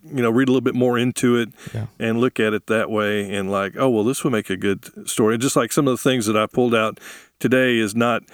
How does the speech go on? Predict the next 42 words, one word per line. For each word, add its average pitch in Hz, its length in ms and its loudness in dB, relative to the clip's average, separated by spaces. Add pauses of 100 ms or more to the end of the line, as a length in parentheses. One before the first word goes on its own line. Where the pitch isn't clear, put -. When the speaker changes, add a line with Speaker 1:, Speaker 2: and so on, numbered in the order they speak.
(320)
Speaker 1:
you 120 140 2
know, 104 160 2
just 131 340 -2
your 117 100 2
normal 123 360 2
things 123 400 2
that, 110 220 2
Speaker 2:
Mm-hmm. - 80 -12
Speaker 1:
that 120 160 0
you 113 140 2
would 107 180 0 (140)
think 127 240 -2
about 113 280 0
or, 107 120 0
or, 101 560 0
you 101 120 -2
know, 101 100 2
that 101 80 0
would 95 140 0
make 113 180 -2
a 107 40 -6
big 104 180 0
impact 107 480 -2
on 98 160 2
you 95 100 0
when 98 120 0
you're, 90 300 -2 (120)
when 107 240 -2
you're 98 100 2
reading 113 240 2
Speaker 2:
Yeah. 107 80 -4
Speaker 1:
through 104 160 2
the, 113 400 -10
uh, 98 300 -6 (540)
these 107 120 -4
particular 98 600 -4
books 107 320 -6
of 98 60 -4
the 92 60 -2
Bible. 101 360 -2
But, 95 180 -8 (140)
uh, 90 220 -4